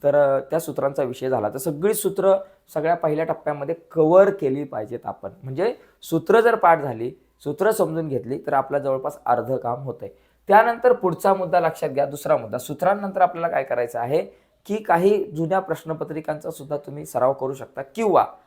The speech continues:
ग-, गणित भाग दोन मधल्या प्रत्येक प्रकरणावर, प्रत्येक प्रकरणामध्ये काही महत्त्वाची गणित असतात, म्हणजे प्रत्येक गुणधर्मावर एक एक गणित,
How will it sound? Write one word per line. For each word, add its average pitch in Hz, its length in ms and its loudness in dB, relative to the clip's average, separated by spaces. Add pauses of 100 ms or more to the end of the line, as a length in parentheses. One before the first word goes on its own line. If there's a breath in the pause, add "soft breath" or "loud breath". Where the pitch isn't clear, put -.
(420 soft breath)
ग-, 135 240 8
गणित 160 200 2
भाग 170 260 2 (220)
दोन 170 360 4
मधल्या 135 280 0
प्रत्येक 165 560 0
प्रकरणावर, 120 560 -2 (680)
प्रत्येक 151 380 0
प्रकरणामध्ये 147 600 -2
काही 170 180 -2
महत्त्वाची 165 480 -2
गणित 127 280 -4
असतात, 107 240 -8
म्हणजे 147 160 -4
प्रत्येक - 640 -4
गुणधर्मावर 175 640 4
एक 180 200 -4
एक 165 120 -6
गणित, 120 200 -4